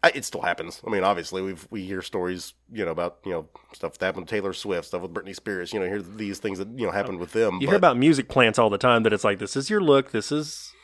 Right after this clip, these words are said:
Speaker 2: your
Speaker 1: Mm-hmm,
Speaker 2: sound."
Speaker 1: mm-hmm,
Speaker 2: "Well, I don't really
Speaker 1: mm-hmm.
Speaker 2: feel like doing that." Well, it's what you're gonna do 'cause we're paying the bills.
Speaker 1: So, unfortunately, it's still, it's, you know, it's still around, but, like, yeah, Tom was one of those big ones, like, "Nope, if, if you want this to be good, if you want real music, then the artist needs to be able to do what he feels he needs to do,"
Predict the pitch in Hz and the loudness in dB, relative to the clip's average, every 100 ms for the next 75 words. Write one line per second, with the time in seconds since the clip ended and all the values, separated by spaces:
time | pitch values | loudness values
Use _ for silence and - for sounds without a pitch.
0 | _ - - _ 143 160 107 151 131 120 | _ -20 -20 _ -2 0 6 8 8 8
1 | 120 123 131 135 165 175 170 156 190 160 | 6 4 2 0 0 2 4 6 8 6
2 | 131 147 123 107 101 135 147 170 - 165 | 6 4 6 4 2 0 0 -4 -2 0
3 | 156 160 147 123 120 131 117 104 92 - | 4 4 2 0 0 2 2 2 -2 -8
4 | - - _ _ _ - - 104 95 92 | -14 -20 _ _ _ -18 0 2 2 -2
5 | - 117 113 175 - 180 117 160 139 117 | -6 -6 0 0 0 -4 -4 -2 -2 -2
6 | 131 101 - - - 135 117 165 - 107 | -4 -6 -10 -14 -4 0 0 0 0 2
7 | 95 139 98 85 104 92 85 - 95 101 | 4 4 2 -4 -6 -6 -6 -8 -6 -4
8 | - _ - - 220 233 233 208 185 190 | -6 _ -8 -4 0 0 0 0 -2 -4
9 | 202 185 135 110 135 147 - _ - 101 | -2 0 0 0 0 -2 -6 _ -16 -16
10 | - _ 98 - 160 139 151 - 147 - | -18 _ -16 -10 -6 2 2 2 -4 -4
11 | 127 117 95 113 135 131 - 151 95 92 | -6 -6 -2 -2 -2 -6 -8 -8 -4 -2
12 | 117 - 76 117 113 113 127 139 - 98 | -2 -4 -4 -2 0 -2 -4 -6 -8 -10
13 | 101 98 - - 104 107 107 95 90 98 | -8 -12 -14 -4 -2 -2 -4 -6 -4 -6
14 | 90 87 92 87 98 90 95 87 87 82 | -6 -6 -6 -6 -8 -8 -8 -6 -6 -8
15 | - 73 | -12 -16